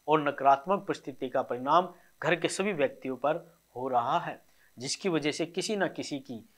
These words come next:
सेहत पर नकारात्मक प्रभाव आपको दिख सकता है। घर की ऊर्जा को सकारात्मक बनाने की कोशिश करें और जिन बातों का हल खुद के द्वारा प्राप्त नहीं हो सकता, उन बातों के बारे में अधिक विचार करना आज के दिन आप टालें।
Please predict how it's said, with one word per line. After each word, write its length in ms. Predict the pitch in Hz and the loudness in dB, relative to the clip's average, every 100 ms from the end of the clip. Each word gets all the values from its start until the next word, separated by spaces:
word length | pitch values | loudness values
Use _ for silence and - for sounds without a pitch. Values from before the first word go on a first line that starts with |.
| _ | _
सेहत 420 | - 156 135 165 - | -4 -2 0 0 2
पर 120 | 143 | 2
नकारात्मक 540 | 135 - 139 - 165 | 0 2 0 0 -6
प्रभाव 460 | - 131 123 147 156 | -2 -2 0 -2 -2
आपको 280 | 127 - 151 | -6 -4 -6
दिख 240 | 131 165 160 | -6 -6 -8
सकता 360 | 160 - - | -12 -10 -10
है। 200 | 139 120 _ - _ - | -10 -10 _ -20 _ 2
घर 200 | 131 202 | 6 6
की 160 | 202 | 4
ऊर्जा 340 | 180 156 143 160 | 0 2 6 6
को 160 | 165 | 6
सकारात्मक 500 | 156 156 156 156 185 | -2 0 0 2 0
बनाने 400 | 170 139 139 139 | -4 -4 -4 -4
की 140 | 143 139 | -6 -8
कोशिश 360 | - 123 160 | -6 -8 -10
करें 420 | - 165 165 165 - - - | -4 -2 0 -2 -12 -20 -4
और 140 | 131 | -4
जिन 220 | 123 170 160 | 0 -2 4
बातों 300 | 143 139 139 | 4 4 0
का 160 | 151 | 0
हल 220 | 135 147 | 2 0
खुद 300 | 151 - 160 | -2 -6 -8
के 160 | 156 135 | -6 -6
द्वारा 320 | 120 127 131 | -2 0 0
प्राप्त 460 | 131 131 131 - 110 | -2 0 0 0 -10
नहीं 140 | 156 | -8
हो 160 | 147 131 | -8 -8
सकता, 440 | 127 - 143 139 - _ - | -10 -8 -6 -6 -8 _ -4
उन 160 | 165 160 | -2 2
बातों 300 | 139 - 127 | 2 2 -4
के 120 | 127 | -4
बारे 320 | 113 123 123 | 2 2 2
में 100 | 139 | -4
अधिक 340 | - 135 160 | -6 -4 -4
विचार 320 | 135 120 123 123 | -4 -2 -2 -2
करना 460 | 123 117 135 147 - _ 139 | -6 -6 -6 -6 -10 _ 6
आज 220 | 151 135 | 6 6
के 160 | - | -6
दिन 340 | 110 120 160 165 - - | -6 -4 -6 -8 -16 -6
आप 200 | 127 131 - | -4 -4 0
टालें। 280 | 156 151 104 | 4 4 2